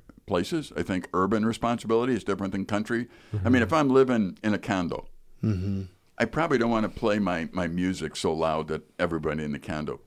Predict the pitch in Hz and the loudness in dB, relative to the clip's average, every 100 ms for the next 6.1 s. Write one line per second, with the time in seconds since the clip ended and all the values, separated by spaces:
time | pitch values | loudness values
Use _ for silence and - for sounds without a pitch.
0 | _ _ 78 73 - - _ - _ - | _ _ -4 -4 -6 -18 _ -20 _ -12
1 | 110 95 101 101 - 123 147 127 127 127 | -10 -8 -8 -8 0 4 6 6 4 2
2 | - 135 143 - 113 104 - 113 110 104 | 2 2 2 -2 -2 0 0 0 0 -4
3 | 92 90 82 78 69 - _ - 95 _ | -2 -4 -4 -4 -8 -12 _ -8 -8 _
4 | - 101 104 101 90 80 90 76 60 - | -4 0 2 2 -2 -2 -4 -4 -6 -12
5 | _ _ _ _ _ _ _ - 92 90 | _ _ _ _ _ _ _ -2 0 0
6 | 85 | -2